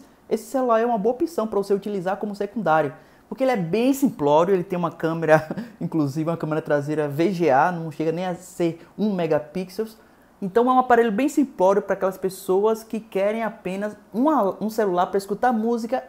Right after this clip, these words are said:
e fazer ligação, mais nada. Nem o WhatsApp ele pega, porque ele não roda o K O S. E vocês sabem que a Nokia lançou alguns produtos, né, celulares mais baratos, inspirados em modelos que foram lançados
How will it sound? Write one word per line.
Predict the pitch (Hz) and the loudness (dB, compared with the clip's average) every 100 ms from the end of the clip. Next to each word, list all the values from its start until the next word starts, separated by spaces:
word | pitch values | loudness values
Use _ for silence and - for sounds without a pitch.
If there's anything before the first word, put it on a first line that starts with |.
| - | -2
e | 302 | -2
fazer | - 226 156 147 196 | 2 4 4 2 0
ligação, | 214 202 190 - 180 | 2 -2 -2 -4 -4
mais | 185 220 - | -2 -4 -2
nada. | 147 139 - - - _ - | 0 0 -2 -10 -20 _ -6
Nem | 175 247 | -2 0
o | 254 | 0
WhatsApp | 233 170 160 160 165 | 0 -2 2 2 0
ele | 190 190 | -4 -4
pega, | - 143 147 | -2 -2 -2
porque | - 165 | -6 -8
ele | 190 | -6
não | 240 285 | -4 -4
roda | 151 196 190 | 0 0 0
o | |
K | 190 160 190 | -2 -2 0
O | 202 | 2
S. | 123 - - - - - | 2 0 -16 -20 -20 -10
E | |
vocês | 139 160 170 | -6 -2 -2
sabem | 196 214 220 | 0 -2 -2
que | 208 | -2
a | |
Nokia | 175 202 247 269 190 - - - | 0 0 0 -2 -4 -6 -20 -4
lançou | 202 285 262 | 0 4 4
alguns | 208 220 | 2 -2
produtos, | - 190 170 226 196 | -2 0 0 -4 -6
né, | 202 | -4
celulares | 202 180 156 156 | 0 2 2 0
mais | 156 165 | -4 -4
baratos, | 165 185 185 214 - - | 0 2 2 0 -6 -4
inspirados | 254 - 208 175 151 - - | -4 -2 0 2 2 -2 -8
em | |
modelos | 175 156 156 156 160 151 | -6 -4 -4 -2 -4 -6
que | - 156 | -8 -4
foram | 156 160 | -4 -4
lançados | 156 151 139 139 - | -4 0 0 -2 -14